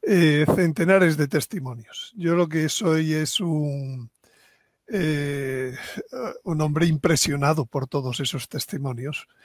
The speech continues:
y, y, em, empiezo a analizar las cosas. Yo soy muy, quizás, cerebral y entonces, eh, digo, "Bueno, ¿y para qué la Virgen hace este esfuerzo? Será para algo, ¿no?".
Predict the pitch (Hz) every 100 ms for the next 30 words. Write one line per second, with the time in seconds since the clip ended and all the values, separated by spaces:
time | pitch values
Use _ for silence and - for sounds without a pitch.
0 | - _ _ _ - 156 147 135 131 123
1 | 123 127 - 190 156 147 143 - 156 151
2 | - 165 175 160 165 151 147 143 131 120
3 | 151 143 120 - 139 123 120 139 143 135
4 | 139 139 139 131 135 160 143 147 - 156
5 | 135 139 156 160 - _ _ - _ _
6 | _ _ _ _ 202 160 147 139 160 160
7 | - 156 160 - - 277 151 139 135 135
8 | 135 135 135 131 123 123 139 160 135 123
9 | 123 120 120 131 135 131 _ - 151 151
10 | 135 175 160 151 143 - 156 151 147 180
11 | 147 139 - 143 - 190 208 - - _
12 | _ _ - - 139 135 139 135 196 170
13 | 120 131 202